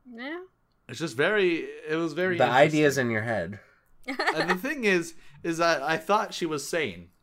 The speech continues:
Speaker 2: When, but when an hour went up and I asked her about herself, that's when I knew this, this woman was
Speaker 3: What? You actually thought she was in-, s-, sane then, then?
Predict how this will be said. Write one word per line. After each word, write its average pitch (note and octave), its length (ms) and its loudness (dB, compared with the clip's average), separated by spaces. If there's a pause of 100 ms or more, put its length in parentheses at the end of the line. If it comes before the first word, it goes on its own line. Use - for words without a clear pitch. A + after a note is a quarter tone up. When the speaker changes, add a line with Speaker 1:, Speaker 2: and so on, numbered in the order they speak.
(160)
Speaker 2:
When, C3 340 -4
but D3 160 0
when F3 160 2
an C#3+ 160 -2
hour F3 280 4
went E3+ 200 -2
up F3+ 180 0
and - 140 -8
I A#2+ 80 0
asked B2 380 -4
her D3+ 80 2
about C#3 260 4
herself, D3 500 -2
that's C#3+ 380 2
when C#3+ 120 2
I A#2 140 -2
knew A#2 240 -6
this, A2 220 -4
this A2+ 320 -12
woman F#2+ 320 -8
was F2+ 240 -12
Speaker 3:
What? G3 440 6
You F3+ 140 4
actually F3+ 400 6
thought F3+ 300 2
she F#3 120 -2
was D3+ 160 -2
in-, B2+ 220 -4
s-, C3+ 80 -12 (240)
sane D#3 380 -2
then, F3+ 260 0
then? F#3 460 0